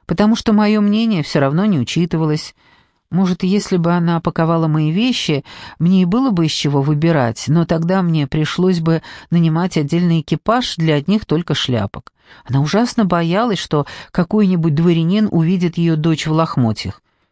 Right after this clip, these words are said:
Так она называла любой наряд без проволочного каркаса, кружевной отделки и пяти нижних юбок. Правда, у меня была школьная форма, которая мне очень нравилась, но она износилась ещё до моего отъезда.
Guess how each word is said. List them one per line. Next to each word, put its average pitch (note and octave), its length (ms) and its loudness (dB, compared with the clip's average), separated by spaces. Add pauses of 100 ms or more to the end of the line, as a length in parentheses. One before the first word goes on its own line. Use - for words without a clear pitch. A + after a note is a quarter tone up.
(180)
Так D4 200 -2
она B3+ 200 2
называла G3+ 440 0
любой D#3 320 0
наряд E3+ 360 0
без D3+ 320 -2
проволочного D#3 720 0
каркаса, D3 640 -2
кружевной C3+ 480 0
отделки D#3 420 -2
и D#3+ 160 0 (240)
пяти G#3 360 0
нижних G#3 440 0
юбок. G2+ 380 -4 (640)
Правда, A#3 320 0
у A3+ 60 2
меня A3+ 220 0
была A3 220 0
школьная A3+ 420 0
форма, A3+ 440 0
которая D3+ 440 0
мне D3+ 240 0
очень D#3 300 0
нравилась, D#3+ 640 -2 (520)
но G#3+ 300 4
она C#4 240 2
износилась G#3+ 600 0
ещё F3 220 0
до F#3+ 180 2
моего E3+ 340 0
отъезда. A#2 640 -2